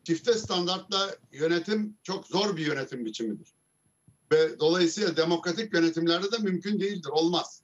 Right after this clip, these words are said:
Yani örneğini bulamazsınız. Yerleşik demokrasilerde bizim batımızda veya uzak doğuda, Japonya'da yahut Avustralya, Yeni Zelanda falan gibi ülkelerde böyle bir örnek bulabilme imkanınız yok. Olmaz böyle şey.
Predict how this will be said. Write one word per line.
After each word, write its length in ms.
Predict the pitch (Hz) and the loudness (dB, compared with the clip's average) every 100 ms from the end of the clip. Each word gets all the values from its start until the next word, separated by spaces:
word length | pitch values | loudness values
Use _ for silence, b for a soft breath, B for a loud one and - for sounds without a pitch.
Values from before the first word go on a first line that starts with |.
| _ - | _ -8
Yani 220 | 123 160 | -6 0
örneğini 400 | 160 160 165 170 | 2 4 4 4
bulamazsınız. 640 | 185 175 139 - - - _ _ - | 2 2 -2 -8 -18 -20 _ _ 0
Yerleşik 460 | 156 160 156 202 | 2 2 0 -4
demokrasilerde 720 | 151 147 - 131 - 123 143 | -4 -4 -6 -10 -4 -2 -2
bizim 300 | 156 147 131 - _ _ | -2 -4 -6 -8 _ _
batımızda 600 | 156 156 165 151 120 165 | 0 2 0 0 0 2
veya 420 | 147 147 143 - _ _ _ _ _ | 2 2 -2 -4 _ _ _ _ _
uzak 360 | 139 165 160 160 | -4 -2 -2 -4
doğuda, 280 | 151 143 | -4 -2
Japonya'da 680 | 147 143 - 165 151 120 131 | -2 -4 -2 -2 -2 -4 -4
yahut 360 | 131 131 139 - _ _ _ | -2 -4 -6 -10 _ _ _
Avustralya, 640 | 143 151 147 156 151 139 135 | -6 -4 0 2 2 0 -4
Yeni 260 | 135 151 | -2 0
Zelanda 480 | 151 151 135 131 123 | 2 0 -2 -2 -2
falan 260 | 131 143 123 | 0 -2 -4
gibi 160 | 127 | -8
ülkelerde 640 | 131 120 135 123 120 185 180 _ _ _ | -8 -2 2 2 2 0 0 _ _ _
böyle 240 | 151 170 170 | 2 4 4
bir 80 | |
örnek 360 | 165 151 170 175 | 2 2 0 -2
bulabilme 440 | 165 165 160 180 | 0 0 2 0
imkanınız 600 | 180 160 151 165 170 165 | 0 -2 -2 -2 0 -2
yok. 240 | 180 175 - _ _ | -2 -4 -6 _ _
Olmaz 420 | - 165 202 165 | -4 0 0 -2
böyle 140 | 131 110 | -4 -8
şey. 180 | - | -12